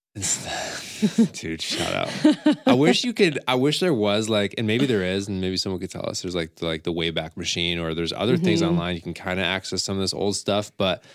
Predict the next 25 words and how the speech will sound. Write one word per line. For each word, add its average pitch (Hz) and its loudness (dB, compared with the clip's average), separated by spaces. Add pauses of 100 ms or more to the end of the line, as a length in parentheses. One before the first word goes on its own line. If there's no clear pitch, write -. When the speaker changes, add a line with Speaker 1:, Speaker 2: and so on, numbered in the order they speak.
(280)
Speaker 1:
I 104 0
wish 123 2
there 147 2
were 113 4
ways 95 0
to 87 0
just - -4
interact 87 -2
with 82 -6
that - -4 (300)
now. 78 -8
Speaker 2:
I 165 0
Speaker 1:
That, - 2 (200)
that 101 0
Speaker 2:
know. - -4
Speaker 1:
old 95 -2
way 92 -2
that 85 -2
it 85 -4
was, 87 -4
'cause - -14
MySpace 95 -4
now 87 -2
is 85 -4
like, - -8